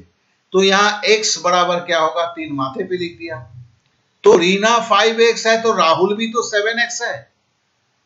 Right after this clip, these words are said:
तो एक्स का value कितना है? तीन है, सात से तीन गुना कर दिया,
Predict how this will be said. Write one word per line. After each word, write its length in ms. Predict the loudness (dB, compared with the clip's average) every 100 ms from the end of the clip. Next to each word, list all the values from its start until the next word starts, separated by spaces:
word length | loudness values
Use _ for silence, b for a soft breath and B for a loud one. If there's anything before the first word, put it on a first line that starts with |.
| _ _ -6
तो 160 | -6 2
एक्स 240 | 0 2
का 120 | 0 2
value 300 | 4 2 2
कितना 340 | -2 -4 0
है? 140 | 0 0
तीन 220 | -2 0
है, 140 | 0 0
सात 300 | 2 2 2
से 80 | 0
तीन 280 | -2 -4 -6
गुना 240 | -6 -6 -4
कर 200 | -4 -4
दिया, 180 | -4